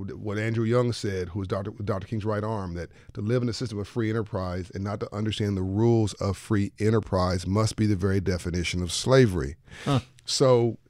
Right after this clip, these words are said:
Speaker 1: i-, if you're in a system and you don't understand how it works, and you think that cash flow is profit, or getting that bag, getting that dollar, getting that money is actually gonna advance you, when in reality, inflation is outrunning your ability to even compete on a,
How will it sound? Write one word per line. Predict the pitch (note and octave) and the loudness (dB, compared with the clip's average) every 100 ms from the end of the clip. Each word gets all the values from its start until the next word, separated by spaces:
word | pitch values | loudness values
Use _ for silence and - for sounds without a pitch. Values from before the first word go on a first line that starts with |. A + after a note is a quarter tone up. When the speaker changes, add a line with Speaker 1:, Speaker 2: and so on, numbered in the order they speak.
| - | 0
Speaker 1:
i-, | |
if | C3 - A#2+ | 0 2 4
you're | D3+ | 4
in | E3+ D3+ C#3+ | 4 4 4
a | A#2 | 2
system | - F3 - B2 G#2 | 2 0 2 0 0
and | A2+ | 2
you | |
don't | C#3 B2 | 4 4
understand | B2+ A2+ G2 C3 A2 | 0 -2 -2 -2 -2
how | A2+ G#2+ | -2 -2
it | G#2 | -2
works, | F2 A#2+ A#2+ G2+ - - - - - - | 0 2 2 0 -10 -12 -18 -20 -16 -8
and | G2 | -4
you | A#2+ | -2
think | B2 B2+ | -2 -4
that | G#2 - | -6 -10
cash | - C3 A#2+ | -4 -4 -4
flow | - A2+ F2+ | -4 -4 -6
is | |
profit, | - C3+ B2 A#2 A2 - - - | -4 -2 -2 -2 -6 -6 -16 -10
or | |
getting | F#2+ B2 A#2 | -2 -2 0
that | A2+ F#2 | -2 -2
bag, | A2+ A#2 G#2 | 0 0 0
getting | A2 G#2+ | -4 -4
that | G#2+ | -4
dollar, | F2 A2+ A2+ | -4 0 0
getting | G#2+ A2+ | 0 -2
that | A2 F#2+ | -2 -2
money | A2 A2+ | -2 0
is | G#2+ | 0
actually | A2 G#2+ | -2 -4
gonna | G2+ G#2+ | -4 -4
advance | F2+ E2 A2 C3 B2+ G#2 | -6 -6 -4 -2 -2 -2
you, | |
when | F#2 | -4
in | G2 | -4
reality, | G2 G#2 B2+ A#2 G#2 | -4 -2 -2 -2 -4
inflation | F2 B2 C3 A#2+ G#2 | -4 0 0 0 -2
is | G2+ | -2
outrunning | F#2+ A2+ A2 G#2 | 0 0 0 0
your | G#2+ | 0
ability | F2 A2 G#2+ | 0 -2 -2
to | G2 | -2
even | A2 G2+ | -2 -2
compete | F#2+ B2 B2+ | -4 0 0
on | F#2+ | 0
a, | E2 | -6